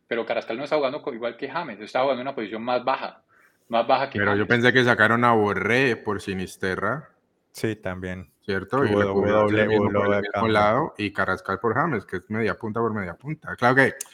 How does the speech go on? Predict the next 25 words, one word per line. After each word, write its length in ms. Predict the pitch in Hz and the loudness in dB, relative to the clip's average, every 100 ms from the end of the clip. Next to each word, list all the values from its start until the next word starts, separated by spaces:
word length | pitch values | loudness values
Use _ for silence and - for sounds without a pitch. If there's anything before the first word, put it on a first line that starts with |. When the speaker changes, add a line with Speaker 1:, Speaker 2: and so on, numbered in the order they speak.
| - | -8
Speaker 2:
Carrascal 460 | - 110 110 - 113 | 2 2 4 2 2
no 100 | 123 | 4
te 80 | 127 | 2
va 60 | |
a 20 | |
hacer 160 | 120 123 | 4 2
el, 300 | 123 123 117 | 2 0 -2
lo 80 | 110 | -4
que 80 | 101 | -4
estaba 160 | 101 | -4
haciendo 180 | 98 117 | -4 -2
James, 240 | 113 113 107 | -2 -4 -6
que 60 | |
estaba 220 | 95 98 | -4 -2
más 180 | 98 104 | -2 -2
de, 200 | 110 107 | 0 -2
de, 40 | - | -4
Speaker 1:
Exacto, 560 | 92 90 92 90 - 90 95 | -14 -10 -8 -8 -10 -12 -10
Speaker 2:
de 160 | 87 | -4
Speaker 1:
de 40 | 90 | 0
Speaker 2:
área. 220 | 101 120 139 | 2 2 0
Speaker 1:
medio, 40 | |
de 100 | 180 | -2
falso 280 | 95 98 104 | -2 -2 -2
nueve. 260 | 95 110 | -6 -6